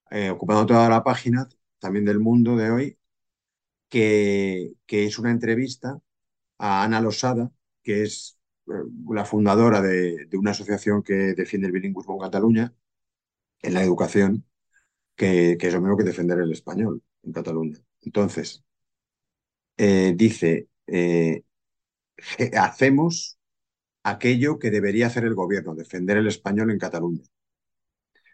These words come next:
Y la, la señora, mm,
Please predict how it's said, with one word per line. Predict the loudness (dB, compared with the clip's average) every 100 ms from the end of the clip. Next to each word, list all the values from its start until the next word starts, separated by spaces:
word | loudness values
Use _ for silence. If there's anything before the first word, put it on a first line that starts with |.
| _ _ _ _ _ _ _ 0
Y | 2
la, | 4 4 6 4 2 -2
la | 0 2 2 0
señora, | -4 -4 0 0 0 -2 -8 _ _ _ _ _ _ _ _ _
mm, | -6 -4 -4 -6 -6